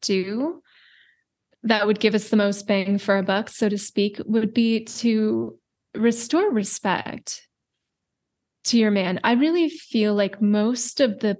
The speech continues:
po-, like, when we fall out of polarity, it's because we're not respecting him. It's not because, it's, it's not because he's not enough. It's not because he's not masculine enough. It's not because he's not this or that. It's like we've lost sight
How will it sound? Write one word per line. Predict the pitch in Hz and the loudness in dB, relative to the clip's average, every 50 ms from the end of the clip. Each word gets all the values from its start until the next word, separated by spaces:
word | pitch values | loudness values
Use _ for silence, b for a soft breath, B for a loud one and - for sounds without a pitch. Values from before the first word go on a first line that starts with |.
| - _ | -8 _
po-, | - - - - _ | -20 -20 -20 -12 _
like, | - 226 214 - - | -4 -4 -4 0 0
when | 220 220 | 2 2
we | 220 220 | 2 2
fall | 214 - - 233 240 262 - - | 0 -2 -2 -2 0 0 0 0
out | 226 220 | 0 0
of | 220 220 | -2 -4
polarity, | 220 - - 220 208 202 196 185 190 208 214 240 254 269 269 - - | -4 -4 -2 0 2 2 2 2 2 0 2 2 2 0 0 -2 -2
it's | - 214 220 - - | -4 -4 -2 -6 -4
because | _ 240 214 - 226 208 - | _ -4 -2 0 -2 -2 0
we're | - 208 | 0 0
not | 208 208 208 202 208 | 2 2 0 -4 -4
respecting | 202 196 190 - - - 175 180 - - - 202 | -6 -4 -4 -6 -6 -6 -8 -8 -8 -10 -8 -8
him. | 214 226 - - | -8 -6 -8 -8
It's | - - - - - | -10 -8 -8 -2 0
not | 214 220 - | 0 0 0
because, | - 220 - 233 - - | -2 -4 -2 -2 -2 -2
it's, | 214 - - - B B B B B B - | -2 -2 -4 -8 B B B B B B 0
it's | 262 247 - - | 0 0 4 2
not | 311 330 320 | 2 4 4
because | 320 277 - 254 233 196 | 2 2 2 2 0 2
he's | 214 208 196 | 0 0 0
not | 208 196 190 - - | 0 0 0 -2 0
enough. | 196 208 240 269 262 254 240 233 233 | 2 2 4 4 4 4 2 2 0
It's | 233 202 - | -2 -4 0
not | - 202 - - | 0 0 0 0
because | 202 - 202 - | -2 -2 -2 -4
he's | 170 - | -4 -4
not | - 190 - | -6 -4 -2
masculine | - 247 262 262 240 - - 262 247 240 226 | 0 2 2 2 0 0 0 2 4 4 4
enough. | 226 226 226 220 220 214 | 4 4 2 2 -2 -4
It's | 220 - - | -6 -6 -2
not | 220 202 190 | -2 -2 -2
because | - 196 - 190 - | -4 -8 -8 -6 -8
he's | 202 196 - | -8 -10 -10
not | - - - - | -10 -12 -2 0
this | 277 254 247 240 240 - | 2 2 2 0 -2 -2
or | 214 | -2
that. | 208 208 202 - B B B B B B B B B _ | 0 0 -2 -2 B B B B B B B B B _
It's | 269 247 - | 0 2 4
like | 294 277 277 262 | 2 2 4 4
we've | 254 240 202 214 | 2 2 2 0
lost | 196 202 220 262 311 269 214 202 202 - - - - - - _ _ _ _ _ _ _ _ _ _ _ _ _ _ _ _ _ _ | 0 2 2 2 4 2 2 0 -2 -4 -6 -6 -8 -10 -14 _ _ _ _ _ _ _ _ _ _ _ _ _ _ _ _ _ _
sight | - - - - - 330 381 381 262 208 - | -4 -4 -4 0 0 2 2 4 2 2 0